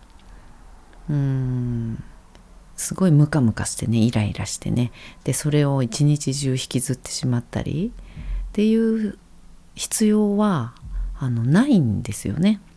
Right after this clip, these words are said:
うん。あの、自分の人生を幸せに満足した状態に導いていけない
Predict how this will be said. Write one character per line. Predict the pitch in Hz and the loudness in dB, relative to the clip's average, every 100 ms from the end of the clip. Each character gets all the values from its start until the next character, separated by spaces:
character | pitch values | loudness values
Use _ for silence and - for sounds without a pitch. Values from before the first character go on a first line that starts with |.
| - - - - | -20 -20 -8 2
う | |
ん。 | 180 165 131 139 - - - - - - - - - - - - - - - - - - - - | 4 4 0 -6 -16 -20 -20 -20 -20 -20 -20 -20 -20 -20 -20 -20 -20 -20 -20 -20 -20 -20 -14 -2
あ | 127 | 0
の、 | 123 117 117 117 | 0 0 -2 -4
自 | - 165 165 | -2 0 2
分 | 220 240 240 | 6 8 8
の | 247 247 180 131 - - - - - - - _ _ _ _ | 8 6 4 0 -8 -20 -20 -20 -20 -20 -20 _ _ _ _
人 | - 185 185 | 2 4 6
生 | 165 - 123 98 - - _ - _ - - | 4 -2 -2 -2 -6 -16 _ -20 _ -10 0
を | 160 139 107 135 - - - - - - | 2 2 -2 -6 -16 -20 -20 -20 -20 -20
幸 | - - 160 160 156 147 | -12 0 2 4 2 0
せ | - 143 | 0 2
に | 156 170 143 117 - - - - - - - - - - | 2 4 2 -2 -8 -18 -20 -20 -20 -20 -20 -20 -20 -2
満 | 180 175 | 2 4
足 | 143 120 - | 2 -2 -4
し | 104 - | -8 -6
た | 131 147 196 - - - - - | -6 -4 -6 -10 -20 -20 -20 -6
状 | 143 131 | -2 -2
態 | 131 131 127 123 - - - | -2 -2 0 -2 -6 -18 -4
に | 160 175 160 113 117 - - - - - _ _ _ _ - | 2 4 4 2 -2 -12 -20 -20 -20 -20 _ _ _ _ -2
導 | 151 156 - 180 185 165 | 0 0 -2 0 0 0
い | |
て | - 135 113 | 0 2 2
い | 107 | 0
け | - 120 | -2 -2
な | 123 131 | 0 -2
い | 131 | -4